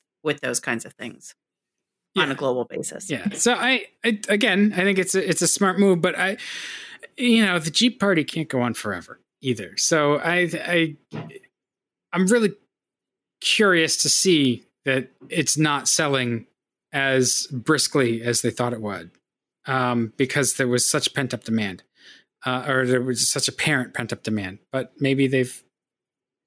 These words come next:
Speaker 2: maybe they finally hit the end of the road with that. I, I don't know. Is it, but, you know, on the flip side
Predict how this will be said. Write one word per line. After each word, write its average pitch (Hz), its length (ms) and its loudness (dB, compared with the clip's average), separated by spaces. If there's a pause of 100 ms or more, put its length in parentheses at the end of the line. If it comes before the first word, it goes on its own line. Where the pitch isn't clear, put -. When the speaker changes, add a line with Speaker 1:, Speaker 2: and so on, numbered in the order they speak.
(140)
Speaker 2:
maybe 131 320 -4
they 131 100 0
finally 135 280 0
hit 131 120 -2
the 135 120 -10
end 135 120 0
of 123 60 0
the 117 60 -4
road 123 200 0
with 104 140 -14
that. 92 200 -14 (260)
I, 123 280 -2
I 127 60 -2
don't 131 120 0
know. 127 100 2
Is 139 140 0
it, 240 220 0
but, - 180 -2 (760)
you 226 180 2
know, 180 280 0
on 143 180 0
the 127 100 0
flip - 320 -4
side 131 400 0